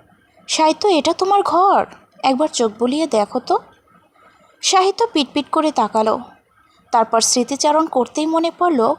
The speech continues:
কালোর ঘরে নেটওয়ার্কের সমস্যা হচ্ছিল বলে ও এখানে বসে বসে রূপার সাথে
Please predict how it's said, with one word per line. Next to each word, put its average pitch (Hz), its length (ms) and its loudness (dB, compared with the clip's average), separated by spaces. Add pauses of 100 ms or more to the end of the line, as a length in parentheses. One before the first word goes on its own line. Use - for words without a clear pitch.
কালোর 220 340 2
ঘরে 254 380 0
নেটওয়ার্কের 330 480 -2
সমস্যা 240 500 -4
হচ্ছিল 254 420 0
বলে 226 360 -2 (340)
ও 330 180 2
এখানে 277 380 0
বসে 220 300 -2
বসে 269 300 -2
রূপার 311 240 -2
সাথে 339 300 -2